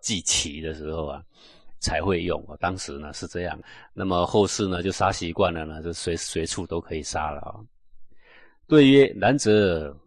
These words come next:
废信中矣。”那说：“那你不要叫我牵牛去信中，那么把信中的典礼给废了吗？”曰：“何可废也？以羊易之。”他说：“那信中怎么能废呢？古圣先王留下来的典礼，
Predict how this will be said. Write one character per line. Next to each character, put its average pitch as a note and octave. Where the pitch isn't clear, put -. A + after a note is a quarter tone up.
废 E3
信 C3+
中 D3
矣。” -
那 C3
说 D3+
：“那 D3+
你 G#2
不 C3
要 C#3+
叫 C#3
我 G2
牵 B2
牛 F#2
去 B2
信 A2+
中， A2+
那 C3
么 A#2+
把 F#2
信 C3+
中 B2+
的 A#2+
典 G#2+
礼 G#2+
给 F2
废 B2
了 G2+
吗？” G2
曰 A#2+
：“何 B2+
可 F#2+
废 F2+
也？ D2+
以 E2
羊 E2
易 C3+
之。” B2
他 G2+
说 A2
：“那 B2+
信 B2+
中 D3
怎 G2
么 F2+
能 F#2
废 A2+
呢？ G2
古 E2
圣 G#2
先 G#2+
王 F2
留 F2
下 G2+
来 E2+
的 F2
典 E2
礼， D#2+